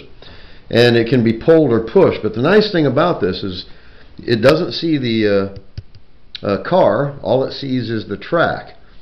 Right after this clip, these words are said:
So anyway, without further ado, let's take this around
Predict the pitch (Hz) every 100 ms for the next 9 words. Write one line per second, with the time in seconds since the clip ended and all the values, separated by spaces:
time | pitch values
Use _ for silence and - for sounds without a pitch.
0 | - - - 170 165 180 202 156 156 160
1 | 165 147 - 185 165 160 156 170 131 135
2 | - 165 160 151 147 143 143 131 147 151